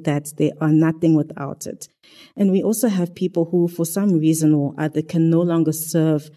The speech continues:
that purpose, which they felt that they were called to, and they become depressed. A lot of people here are in perpetual survival mode because of the economy.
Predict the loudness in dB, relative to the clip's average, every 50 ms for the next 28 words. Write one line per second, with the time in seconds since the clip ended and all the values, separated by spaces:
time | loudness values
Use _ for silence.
0 | _ _ _ _ _ -4 -2 -2 -2 0 0 0 0 0 -2 -4 -2 -2 -2 -4
1 | -4 -4 -6 -8 -12 _ _ _ -2 -2 -2 -2 -4 -2 0 0 0 0 0 -2
2 | -2 0 0 -2 -2 0 0 0 0 -2 -2 0 0 0 0 0 -2 -2 -2 -2
3 | -2 0 2 2 2 2 2 2 2 2 2 0 -2 -4 -4 -6 -2 0 2 2
4 | 2 0 -2 -6 -8 -8 -8 -8 -8 -8 -8 -10 -10 -10 -12 -16 -18 _ _ _
5 | _ _ _ _ _ _ _ _ _ _ _ _ _ _ _ _ _ _ _ _
6 | _ _ _ _ _ _ _ _ _ _ _ _ _ _ _ _ _ _ _ -2
7 | 0 2 2 2 2 2 2 0 0 -2 -4 -4 -4 -4 -2 -2 -2 -2 0 0
8 | 0 2 2 0 -2 -2 -2 -2 -2 -2 -2 -2 0 0 0 0 0 -2 -4 -6
9 | -2 -2 -2 -2 -4 -4 -4 -2 0 0 0 0 0 -2 -4 -6 -8 -8 -2 0
10 | 0 0 0 0 0 0 0 0 2 2 2 2 2 -2 -6 -8 -10 -12 -8 _
11 | -2 -2 -2 -2 -2 0 2 2 2 0 -2 -6 -2 -2 0 0 -2 -2 -2 0
12 | 2 2 2 2 0 -2 -6 -10